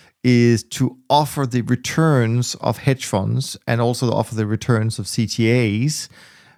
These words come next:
but at much, well, they say at much lower cost. I'll question that a little bit, but we'll, we'll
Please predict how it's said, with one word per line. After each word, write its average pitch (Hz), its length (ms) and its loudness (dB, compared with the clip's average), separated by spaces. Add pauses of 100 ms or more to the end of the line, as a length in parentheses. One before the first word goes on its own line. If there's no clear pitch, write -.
(260)
but 131 140 6
at 117 200 0
much, 120 580 0 (160)
well, 117 220 2
they 147 160 2
say 113 260 0
at 107 140 -2
much 110 320 -2
lower 104 240 0
cost. 104 400 -4
I'll 104 300 -4 (200)
question 110 400 -4
that 98 140 -4
a 101 60 -2
little 113 260 0
bit, 104 240 -4
but - 80 -2
we'll, 107 220 -2
we'll 104 220 -2